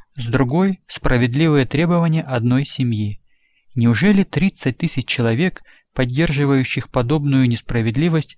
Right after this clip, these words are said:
заслуживали гибели? Несправедливость по чьим меркам? Земли? Элсвера? И кто такой Ламарак, чтобы делать выводы? А Рагусник? Он готов обречь на смерть тридцать тысяч человек,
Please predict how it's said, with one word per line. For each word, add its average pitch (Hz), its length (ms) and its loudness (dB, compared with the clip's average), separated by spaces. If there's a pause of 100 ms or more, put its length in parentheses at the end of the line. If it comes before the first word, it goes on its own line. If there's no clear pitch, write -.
(280)
заслуживали 156 580 -2
гибели? 143 560 -4 (680)
Несправедливость 123 920 0
по 180 100 -2
чьим 165 320 0
меркам? 107 460 -4 (340)
Земли? 123 600 2 (500)
Элсвера? 120 680 -2 (520)
И - 80 -14
кто - 180 -2
такой 196 560 0
Ламарак, 170 560 0 (180)
чтобы 120 320 -2
делать 135 380 0
выводы? 117 460 -4 (840)
А 208 120 -2
Рагусник? 120 640 -2 (600)
Он 202 220 6
готов 165 340 2
обречь 156 460 0
на 147 120 0
смерть 170 440 -2
тридцать 156 420 -4
тысяч - 260 -6
человек, 131 560 -2